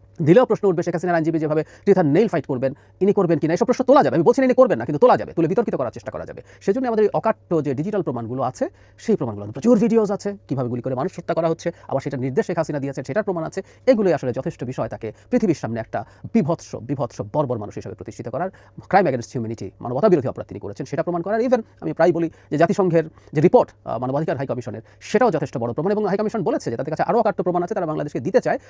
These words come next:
যদি বাংলাদেশ দুটো শর্ত ফুলফিল করে। একটা হচ্ছে ইন্টারন্যাশনাল স্ট্যান্ডার্ড, বিশেষ করে, আহ, জাতিসংঘ এটার পক্ষে আছে, সেটা হলো মৃত্যুদণ্ড রাখা যাবে না, সেটা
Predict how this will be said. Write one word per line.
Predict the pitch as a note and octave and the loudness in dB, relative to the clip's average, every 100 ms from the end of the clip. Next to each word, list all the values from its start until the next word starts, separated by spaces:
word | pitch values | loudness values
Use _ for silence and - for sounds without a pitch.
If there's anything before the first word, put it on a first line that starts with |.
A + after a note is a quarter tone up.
| - | 0
যদি | F3 E3 | 2 2
বাংলাদেশ | D3+ C3 A2+ | 2 -2 -4
দুটো | C3 D3 | -6 -8
শর্ত | - C#3+ A#2 | -4 -4 -2
ফুলফিল | D3+ B2 G#2+ | -2 -2 -6
করে। | F2+ | -6
একটা | G#2 C3 | -6 -6
হচ্ছে | - B2+ - - C3 | -6 -6 -8 -12 -6
ইন্টারন্যাশনাল | C3+ D3+ E3 | -4 -4 -4
স্ট্যান্ডার্ড, | D3+ E3 D#3 | -2 -2 -2
বিশেষ | D3 - | -6 -4
করে, | B2 B2 | -4 -4
আহ, | - _ A#2 C3+ | -8 _ -2 2
জাতিসংঘ | D#3 F#3 C3 | 2 2 0
এটার | - A#2+ | -4 -8
পক্ষে | - G#2+ | -6 -8
আছে, | G#3+ E3+ | -6 -8
সেটা | B2+ | -8
হলো | G#2+ G#2+ - - _ | -6 -8 -12 -20 _
মৃত্যুদণ্ড | D3 - C3+ C3 C3+ | -2 0 0 2 0
রাখা | F3+ | 0
যাবে | G3 E3+ | 0 -4
না, | G#3+ | -8
সেটা | - | -8